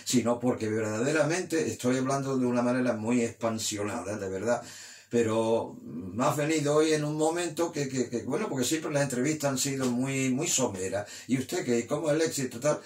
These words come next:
Hoy parece que me estoy saliendo de... porque veo una cosa más asequible. Yo siempre hablo con verdad, pero lo veo, me expansiono, me estoy expansionando más, porque te he dicho antes,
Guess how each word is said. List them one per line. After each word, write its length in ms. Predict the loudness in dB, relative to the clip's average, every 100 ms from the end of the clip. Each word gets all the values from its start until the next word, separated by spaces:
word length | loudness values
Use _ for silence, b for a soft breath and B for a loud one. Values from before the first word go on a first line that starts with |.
| B B
Hoy 180 | -2 2
parece 260 | 2 2
que 80 | 0
me 80 | -2
estoy 260 | -2 0
saliendo 600 | 0 0 0 0 0 -2 0
de... 340 | 0 0 -2 b b
porque 280 | -4 -2 0
veo 440 | 2 2 2 0
una 240 | -2 -2 -2
cosa 300 | -2 0 0
más 400 | 0 0 -2 -4 -12 B
asequible. 580 | -4 -2 0 0 0 0
Yo 80 | -2
siempre 420 | -2 -4 -4 -4
hablo 280 | -2 -4 -4
con 200 | -4 -4
verdad, 380 | -4 -2 -2 -2
pero 220 | -4 -8 B B
lo 160 | -6 0
veo, 320 | 2 2 -2
me 200 | -6 -6
expansiono, 720 | -6 -6 -4 -2 0 2 0
me 120 | -4 -6
estoy 160 | -4
expansionando 720 | -2 0 0 0 0 0 0 -2
más, 180 | -2
porque 240 | 0 0 0
te 100 | -2
he 40 |
dicho 240 | -4 -4 -4
antes, 220 | 0